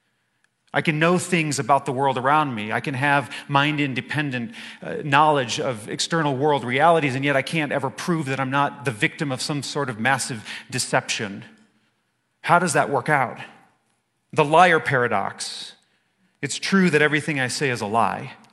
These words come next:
The, the list goes on and on. And some of these are, are sophisms that we don't really need to worry too much about,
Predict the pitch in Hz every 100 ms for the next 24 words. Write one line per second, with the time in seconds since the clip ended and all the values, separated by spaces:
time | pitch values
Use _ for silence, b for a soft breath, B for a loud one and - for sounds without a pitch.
0 | _ _ _ 156 170 170 185 208 196 156
1 | 143 135 120 123 107 - B B - 165
2 | - 240 262 156 165 156 165 139 139 143
3 | - 156 - 139 - 135 131 135 143 123
4 | 127 135 131 135 123 120 123 117 127 107
5 | 113 113 107 - 117 113 113 - 104 120
6 | 160